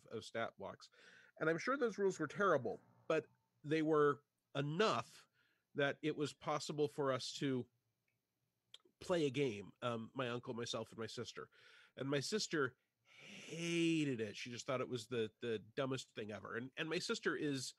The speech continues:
and she's a full-blown geek. At one point, she owned every Star Trek novel that had, at that point, ever been published.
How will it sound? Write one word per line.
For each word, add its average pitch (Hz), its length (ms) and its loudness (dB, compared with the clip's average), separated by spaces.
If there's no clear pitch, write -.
and 147 100 -2
she's 160 200 -4
a 156 40 -2
full-blown 127 440 -4
geek. 107 240 -6
At 95 100 -10
one 120 140 -4
point, - 240 -4
she - 180 -6
owned 123 340 -4
every 123 240 -4
Star 127 220 -2
Trek 123 260 -4
novel 113 320 0
that 107 140 -4
had, 117 300 -4
at 117 160 -4
that - 160 -8
point, 110 260 -6
ever 120 140 -6
been 104 180 -4
published. 101 500 -10